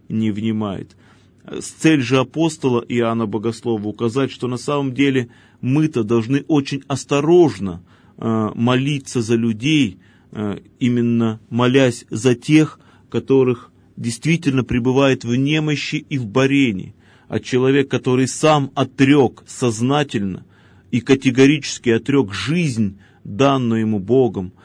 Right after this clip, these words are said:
отрёкся от дара Божьего, данному ему, фактически упорно и сознательно каким-то образом выбрал смерть как способ своего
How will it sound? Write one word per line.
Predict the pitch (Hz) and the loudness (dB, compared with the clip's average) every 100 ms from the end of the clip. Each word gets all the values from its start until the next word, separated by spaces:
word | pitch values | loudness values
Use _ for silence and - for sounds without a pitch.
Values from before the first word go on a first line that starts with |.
| _ | _
отрёкся | - 117 127 139 139 - 135 120 - | -4 -2 2 2 2 0 -2 -2 -2
от | 131 120 - - _ | 0 0 -4 -20 _
дара | 113 90 151 160 151 | -10 0 2 4 2
Божьего, | 107 120 127 95 107 104 | 0 0 0 -2 -2 -2
данному | 98 120 110 104 104 | 0 0 0 -4 -4
ему, | 104 107 101 - - _ | -4 -4 -4 -8 -18 _
фактически | - 120 - 139 - - 131 123 | -4 -4 -2 -6 -6 -6 -4 -2
упорно | - 113 - 160 151 127 | -2 -2 2 4 4 0
и | 127 - | -4 -6
сознательно | 127 135 117 123 151 143 113 113 | -4 -2 -2 -2 -4 -2 -2 -2
каким-то | 117 117 151 143 147 - | -2 -4 -2 -2 -4 -4
образом | 165 160 113 107 95 104 101 _ _ | 0 0 0 -4 -2 -4 -6 _ _
выбрал | 104 101 151 147 110 110 92 - _ _ - | -16 -2 0 0 0 -2 -2 -10 _ _ -20
смерть | - - 139 175 147 - - _ _ - | -8 0 2 4 0 -4 -18 _ _ -4
как | 123 - | -4 -4
способ | - 143 143 - 104 - - _ _ | -8 -2 -2 -2 -8 -10 -20 _ _
своего | - - 113 123 120 113 120 95 | -14 -2 2 4 2 2 2 0